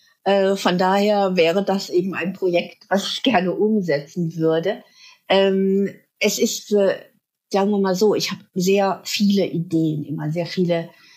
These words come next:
ähm, was ich, was ich, also sagen wir mal so, wenn ich unabhängig von einem, einem Buch wäre, ich würde ganz furchtbar gerne,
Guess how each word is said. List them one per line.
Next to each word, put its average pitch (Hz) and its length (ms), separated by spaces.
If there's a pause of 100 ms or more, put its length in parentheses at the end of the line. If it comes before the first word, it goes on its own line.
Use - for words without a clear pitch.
(180)
ähm, 165 480 (260)
was - 140
ich, 214 220
was 208 180
ich, 208 200
also 214 120
sagen 240 120
wir 262 40
mal 254 100
so, - 140 (500)
wenn 214 140
ich 226 200
unabhängig 262 680
von 233 180
einem, 202 400
einem 190 240
Buch 196 360
wäre, 165 280
ich - 180
würde 208 220
ganz 269 440 (140)
furchtbar 214 440
gerne, 190 600